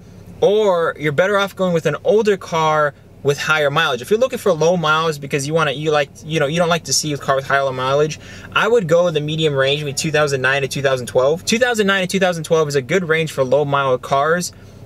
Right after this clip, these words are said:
Anything before two thousand nine, I would stay maybe eighty to ninety thousand miles. That's a good range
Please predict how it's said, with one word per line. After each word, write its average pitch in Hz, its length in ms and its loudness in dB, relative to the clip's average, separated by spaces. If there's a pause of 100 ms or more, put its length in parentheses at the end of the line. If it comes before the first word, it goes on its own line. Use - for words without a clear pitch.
(100)
Anything 196 300 2
before 175 340 2
two 185 160 -6
thousand 190 320 0
nine, 190 200 2
I 147 60 -2
would 139 140 -2
stay 170 240 0
maybe 156 240 -4
eighty 175 280 0
to 165 40 -2
ninety 156 340 -2
thousand 147 380 0
miles. 139 400 0
That's 147 140 -8
a 135 40 -6
good 127 300 0
range 139 560 -2